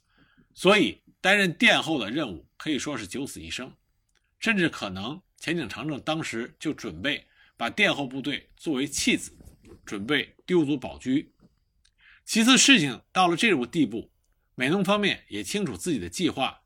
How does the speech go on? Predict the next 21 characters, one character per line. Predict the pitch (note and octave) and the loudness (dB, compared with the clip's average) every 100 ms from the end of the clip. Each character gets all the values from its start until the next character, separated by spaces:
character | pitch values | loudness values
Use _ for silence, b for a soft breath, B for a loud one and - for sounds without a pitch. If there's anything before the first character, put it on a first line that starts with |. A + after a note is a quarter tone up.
| - | -10
无 | A#2+ | -8
法 | C#3+ - | -6 -8
实 | - F#2 | -10 -6
现， | D3 B2+ _ _ _ b b b | -4 -4 _ _ _ b b b
那 | G#3+ | 0
么 | G3 B2 | 2 2
为 | F#3 G3+ | 4 4
了 | |
避 | E3+ A#3+ A3 | 4 4 4
免 | A2+ F2 | 2 -4
前 | - D#3 | -6 -6
景 | A#2+ | -6
长 | - G#2+ A2 | -8 -12 -6
政 | D#3+ A2+ _ | -4 -6 _
将 | - C#3 | -10 -6
事 | - E3+ | -2 -2
情 | A#2 | -4
抖 | F2+ F#2+ E2+ | -10 -12 -12
露 | |
出 | F#2+ A2+ | -12 -10
来， | F#2 | -10